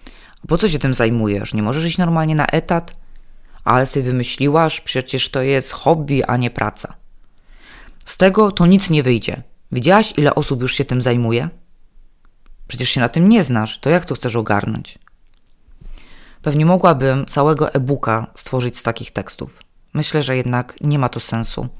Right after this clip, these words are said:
bo nawet jeśli sama ich nie usłyszałaś, to na pewno masz koleżankę, znajomą, przyjaciółkę,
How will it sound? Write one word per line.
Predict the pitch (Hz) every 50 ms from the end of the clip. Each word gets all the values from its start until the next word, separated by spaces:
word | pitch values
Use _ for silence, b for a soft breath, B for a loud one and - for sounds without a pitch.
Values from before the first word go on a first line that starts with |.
| B B B B B B B B B B B -
bo | 117 127
nawet | 135 139 139 147 147
jeśli | 170 165 - 190 180
sama | - 208 190 165 143 131
ich | 120 113
nie | 131 123
usłyszałaś, | 113 - - 117 - - 120 113 113 117 120 - - - -
to | - 143
na | 139 139 135 135 135
pewno | - 156 151 - 160 156
masz | 143 135 135 -
koleżankę, | - - 127 127 120 127 123 127 - - - 123 123 120 - -
znajomą, | - 160 151 131 123 120 120 120 117 113 110 -
przyjaciółkę, | - - 170 160 151 - - 127 120 117 - 123 113